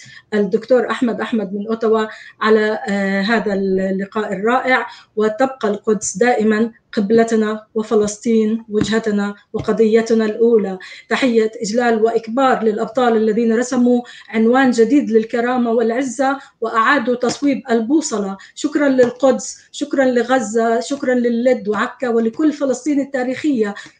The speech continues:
لإعطائنا هذه القوة الداخلية والأمل الكبير بالنصر وعودة الحق لأصحابه قريبًا إن شاء الله، يرونه بعيدًا ونراه قريبًا. أيها المشاهد الكريم، كن دائمًا الدرع الواقي للحق والمدافع عنه والمساند للمظلومين،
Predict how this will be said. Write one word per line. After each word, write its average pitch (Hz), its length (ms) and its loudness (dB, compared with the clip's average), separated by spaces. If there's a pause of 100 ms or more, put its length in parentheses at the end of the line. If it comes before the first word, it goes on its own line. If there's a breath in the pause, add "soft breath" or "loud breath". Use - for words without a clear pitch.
لإعطائنا 262 720 0
هذه 285 160 2
القوة 285 380 0
الداخلية 247 680 -2 (300 soft breath)
والأمل 262 440 0
الكبير 254 580 -2
بالنصر 220 460 -4 (280 soft breath)
وعودة 233 400 -2
الحق 262 380 -4
لأصحابه 262 480 -2
قريبًا 214 640 2 (300 soft breath)
إن 226 60 -2
شاء 269 260 -2
الله، 262 480 0
يرونه 262 540 2
بعيدًا 240 460 -2 (340 soft breath)
ونراه 254 440 2
قريبًا. 240 580 -2 (460)
أيها 269 200 2
المشاهد 262 340 2
الكريم، 254 500 0
كن 262 180 2
دائمًا 240 420 2 (300 loud breath)
الدرع 247 300 2
الواقي 254 420 0
للحق 240 520 -2
والمدافع 226 500 -2
عنه 240 320 0
والمساند 233 600 2
للمظلومين، 247 720 4